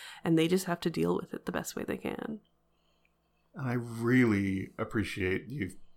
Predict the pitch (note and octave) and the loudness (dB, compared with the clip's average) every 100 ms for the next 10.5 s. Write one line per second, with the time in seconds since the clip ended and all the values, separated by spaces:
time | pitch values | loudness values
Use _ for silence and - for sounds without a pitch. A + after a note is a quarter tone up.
0 | - - F#2+ F#2 F#2 F2+ F2+ - _ _ | -4 0 0 0 -2 -2 -4 -10 _ _
1 | - - A#2 - A#2 G#2 - - - - | -12 -6 -4 -4 -4 -6 -10 -16 -20 -14
2 | - A2+ A2+ A#2+ C3 - A2+ - - - | -8 -6 2 2 2 0 -4 -8 -16 -6
3 | - A2+ G#3+ A3+ - F#3+ A2 A#2+ G2 - | 0 4 8 8 8 6 4 2 2 0
4 | - B2+ A#2 G#2 - - _ - F3 A3 | 0 2 0 -4 -12 -16 _ -2 2 4
5 | - - - _ G#2+ F#2 A2+ A2 A#2+ - | 2 -4 -12 _ 2 2 4 4 4 0
6 | C3+ A#2+ G#2 - A2+ G2 G2+ B2+ - - | 0 0 0 0 0 0 0 2 0 -6
7 | - _ - E3+ - - - C3+ G#2 G2+ | -18 _ -2 0 -2 -6 -4 2 2 2
8 | A#2 G2 - G#2 G2 G2 G2+ G#2+ A2 A2 | 2 0 0 0 0 2 2 4 4 4
9 | A2+ A#2 A#2 B2 - - _ _ _ - | 4 4 0 -2 -6 -20 _ _ _ -6
10 | A2 F#2+ G2+ G#2+ - | -4 0 0 -2 -4